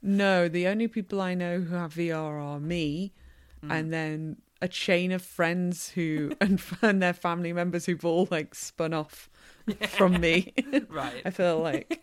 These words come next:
Speaker 2: <laughs> It probably wasn't her. It just sounded a lot like her, and it was
Speaker 1: Nah.
Speaker 2: kind of eerie, considering everyone else in the movie is American,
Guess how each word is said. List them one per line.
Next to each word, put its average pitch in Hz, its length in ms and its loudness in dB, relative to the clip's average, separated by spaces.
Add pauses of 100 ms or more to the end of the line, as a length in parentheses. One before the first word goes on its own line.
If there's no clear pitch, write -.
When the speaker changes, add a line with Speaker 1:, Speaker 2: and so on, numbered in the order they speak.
Speaker 2:
<laughs> 349 120 -4 (280)
It 247 320 -6
probably 185 460 -4
wasn't 135 240 -10
her. 127 80 -12
It 123 80 -14
just 160 140 -14
sounded 160 220 -8
a 131 40 -10
lot 131 340 -10
like 117 260 -14
her, 120 60 -20
and 113 80 -20
it - 40 -20
was - 120 -12
Speaker 1:
Nah. - 60 -10 (180)
Speaker 2:
kind 127 280 -8
of 123 100 -16
eerie, 120 380 -14
considering 147 400 -10
everyone 143 340 -8
else 127 180 -10
in 135 60 -14
the 127 60 -12
movie 123 240 -14
is 120 100 -18
American, 123 580 -12